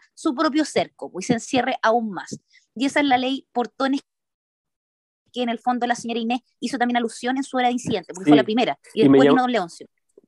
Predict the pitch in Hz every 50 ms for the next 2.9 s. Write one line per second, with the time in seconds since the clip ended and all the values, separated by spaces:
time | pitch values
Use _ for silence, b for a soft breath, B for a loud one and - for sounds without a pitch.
0 | _ _ _ - 135 123 123 - 127 120 127 127 131 135 143 151 151 143 135 127
1 | - - 143 139 135 - - 151 151 160 156 - 170 165 165 165 160 156 - _
2 | - 165 170 - _ - - 151 139 143 156 170 175 - _ - 185 196